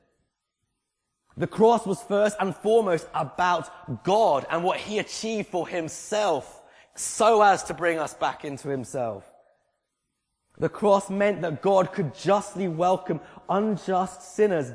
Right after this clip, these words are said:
back to himself without compromising his justice, without compromising his holy character. How could he do that? And we see that in verse thirty-four. Have a look at that. "And at three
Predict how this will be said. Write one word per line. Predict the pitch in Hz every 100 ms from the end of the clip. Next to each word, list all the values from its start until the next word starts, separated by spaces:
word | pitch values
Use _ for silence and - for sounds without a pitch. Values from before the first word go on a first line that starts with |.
| -
back | 170 180 -
to |
himself | 196 185 - 185 165 - - -
without | 156 156 - 196 214 170
compromising | - 208 - 180 170 165 151
his | 156 127
justice, | - 202 190 - 151 127 - -
without | - 165 - 208 170 -
compromising | 214 190 170 165 165 151 139
his | - 196 190 - -
holy | - 196 196 190
character. | - 190 185 135
How | 135 165
could | 165
he | 175
do | 143 170
that? | 127 110 107 - _ _ _ _ _ _ _ _ _ _ _ _ _ _ _ _ _ _ _ _
And | 190
we | 180
see | 226
that | 196 165
in | 151
verse | 151 147
thirty-four. | - 147 143 - 196 117 101 - _ _ _ _ _ _ _ _ -
Have | 147
a |
look | 160 156
at |
that. | 160 165
"And | 143
at | 156 - -
three | - 180 175 165